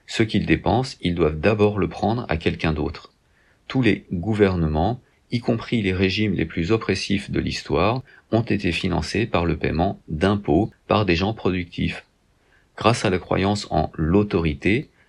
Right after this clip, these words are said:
la richesse créée par des milliards de personnes continuera d'être utilisée, non pas pour servir les valeurs et les priorités des personnes qui ont travaillé pour la produire, mais pour servir les agendas de ceux qui,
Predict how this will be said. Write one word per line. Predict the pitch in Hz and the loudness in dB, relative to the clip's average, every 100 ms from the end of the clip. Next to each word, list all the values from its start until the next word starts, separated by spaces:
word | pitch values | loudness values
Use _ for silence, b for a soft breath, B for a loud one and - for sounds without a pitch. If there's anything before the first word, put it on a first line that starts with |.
| b | b
la | 82 85 | 0 0
richesse | 113 - 117 110 | 0 0 0 0
créée | - - 101 98 | -4 2 4 4
par | 82 80 | 2 0
des | 78 | 0
milliards | 98 127 120 110 | 2 2 2 2
de | 92 | 0
personnes | 80 73 - 76 95 127 B B - | 0 -2 -2 0 0 0 B B -6
continuera | 120 117 120 104 101 107 | -4 -2 0 2 2 2
d'être | 98 78 - | 2 0 -2
utilisée, | 107 104 - 78 69 76 104 139 b b b - | -8 -6 -4 -4 -2 2 0 0 b b b -2
non | 107 | 2
pas | 113 147 | 4 2
pour | 110 101 | 0 -2
servir | - 87 98 92 | -2 0 0 2
les | 85 | 2
valeurs | 80 87 95 90 | 4 4 4 2
et | 82 | 2
les | 80 | 0
priorités | - 92 82 82 80 - 85 B B B | 0 0 2 2 2 0 0 B B B
des | - 104 | 0 4
personnes | 104 101 - 95 92 - 95 | 4 2 0 0 0 -4 -8
qui | - 117 | -2 0
ont | 101 | 0
travaillé | - 85 82 78 | 2 2 4 4
pour | 82 73 69 | 2 2 2
la | |
produire, | - - - 69 127 165 B B B - | 0 -2 -4 -2 -2 -2 B B B -2
mais | 78 98 - | 0 2 0
pour | - - | -2 -6
servir | - 90 92 104 | -2 -2 2 2
les | 90 80 | 2 2
agendas | 82 80 73 71 95 120 | 2 2 0 0 2 2
de | 95 | 0
ceux | - - | -2 -2
qui, | 69 - 98 | -4 -2 -2